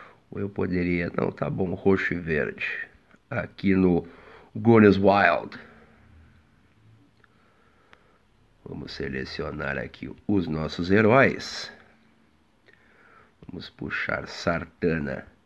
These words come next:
Urzerna e um Rigardão. Nas laterais nós vamos puxar umas arqueiras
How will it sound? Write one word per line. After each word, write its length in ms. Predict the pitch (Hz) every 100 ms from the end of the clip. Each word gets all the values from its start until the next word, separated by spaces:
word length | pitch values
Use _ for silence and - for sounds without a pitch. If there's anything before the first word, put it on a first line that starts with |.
| _ - _ _ _ _ _ _
Urzerna 1080 | - 87 82 82 85 82 82 82 76 71 80 - _ _ _ _ _ _ _ -
e 280 | 120 107 -
um 140 | 87 87
Rigardão. 800 | 85 82 98 107 98 113 120 95 - _ _ _ _ _ _ _ _ _ _ _ _ - - - - - -
Nas 240 | 110 85
laterais 680 | 85 80 - 98 95 92 101
nós 160 | 113 107
vamos 260 | 113 113
puxar 420 | - 131 - 113 110
umas 240 | 113 110
arqueiras 800 | 123 127 - 98 95 95 -